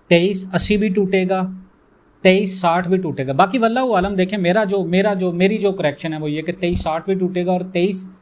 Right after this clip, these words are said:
अस्सी भी टूटेगा। आपका गोल्ड जो है वो पचास से नीचे जाएगा, और जब तक इंटरेस्ट रेट अमेरिका के अंदर कट नहीं होता,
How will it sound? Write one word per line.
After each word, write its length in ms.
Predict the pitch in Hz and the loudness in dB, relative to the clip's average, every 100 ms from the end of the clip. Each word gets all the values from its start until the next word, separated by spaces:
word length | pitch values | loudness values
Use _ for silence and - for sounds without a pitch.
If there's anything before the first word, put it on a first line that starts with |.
| _ - | _ 0
अस्सी 240 | 190 185 208 | 0 2 0
भी 120 | 202 | 2
टूटेगा। 480 | 180 139 139 123 113 _ _ _ - | 0 -2 -4 -6 -12 _ _ _ 0
आपका 260 | 160 160 196 | 2 2 0
गोल्ड 320 | 165 180 196 | 2 2 2
जो 80 | 196 | 0
है 100 | 190 | 0
वो 100 | 208 190 | -2 -4
पचास 420 | 190 185 175 185 | 0 2 2 -2
से 160 | - 196 | -2 -2
नीचे 380 | 156 147 175 | -2 -2 -2
जाएगा, 440 | 165 147 147 175 190 - _ - | -2 -2 -2 -6 -8 -18 _ 0
और 120 | 160 143 | 0 2
जब 260 | 156 160 | 0 2
तक 160 | 220 220 | 2 2
इंटरेस्ट 480 | 196 185 220 190 190 | 0 0 0 0 0
रेट 260 | 180 180 185 _ _ - | 0 -2 -8 _ _ -8
अमेरिका 440 | 160 165 165 175 185 | -2 0 2 2 0
के 120 | 185 | 0
अंदर 200 | 165 175 | -2 -2
कट 280 | 180 175 165 | 0 -2 -2
नहीं 440 | 147 147 156 202 | -2 0 0 0
होता, 340 | 175 160 165 | -2 -2 -2